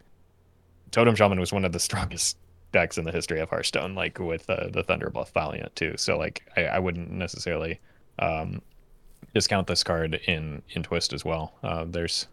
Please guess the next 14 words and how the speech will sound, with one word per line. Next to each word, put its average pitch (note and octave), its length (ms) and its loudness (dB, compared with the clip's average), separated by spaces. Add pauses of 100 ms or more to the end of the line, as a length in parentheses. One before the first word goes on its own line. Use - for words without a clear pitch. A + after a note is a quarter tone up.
(180)
certainly D#2+ 320 -2
some D2+ 180 -4
potential E2 320 -2
there. D#2+ 180 -2 (380)
They G#2 80 4
did F2 200 2
rely E2+ 480 4 (140)
pretty F2 160 4
heavily E2+ 300 2
on E2 120 -2
the D#2+ 60 -4
Spirit E2 280 0
Claws, F2+ 280 4
which, - 260 0